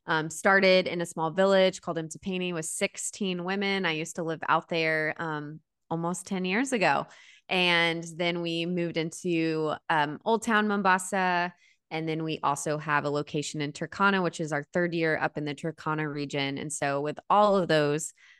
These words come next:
um, locations, we make up, uh, quite, uh, yeah, quite a few of us. And so we continue to grow. And I think last time I probably shared a lot about that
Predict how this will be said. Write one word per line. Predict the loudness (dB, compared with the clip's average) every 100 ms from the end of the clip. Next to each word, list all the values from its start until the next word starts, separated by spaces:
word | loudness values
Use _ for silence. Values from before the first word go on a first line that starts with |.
| _
um, | 0 2 2 -2 -6 -10 -12 -14 -18 0
locations, | 2 4 2 0 -2 -4 -6 -8
we | -6 -6
make | -4 0
up, | 2 0 _ -6
uh, | -2 0 -2
quite, | -8 -2 0 2 -2 -10 -6
uh, | -4 -2 -2 -4 -10 _ -2
yeah, | -2 -2 -8 _
quite | -2 0
a |
few | 0 2 2
of | 4
us. | 2 0 -6 -6
And | -4 0
so | 4 4 2 -4 -14 -2
we | 0
continue | 2 2 4 4
to | 2
grow. | 4 6 8 8 6 4
And | 2 -2 -2 -4 -4
I | -6
think | -4 -2
last | 0 0 -2
time | -4
I | -4
probably | -2 -2 -2
shared | -4 -2 -2
a | -2
lot | 0 4 4
about | 4 2 2
that | 0 -2